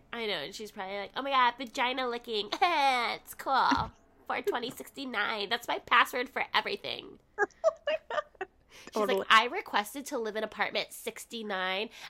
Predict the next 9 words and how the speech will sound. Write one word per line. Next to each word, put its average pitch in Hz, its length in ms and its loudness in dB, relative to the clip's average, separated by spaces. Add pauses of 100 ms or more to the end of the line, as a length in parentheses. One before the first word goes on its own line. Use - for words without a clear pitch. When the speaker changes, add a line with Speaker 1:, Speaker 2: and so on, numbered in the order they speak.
Speaker 1:
at - 80 8 (200)
four 220 260 0
twenty 226 380 -2
Main 170 340 -6
Street - 500 -10
'cause 208 140 -10
I'm - 220 -2
cool." - 540 -6 (600)
Speaker 2:
Totally. 202 400 4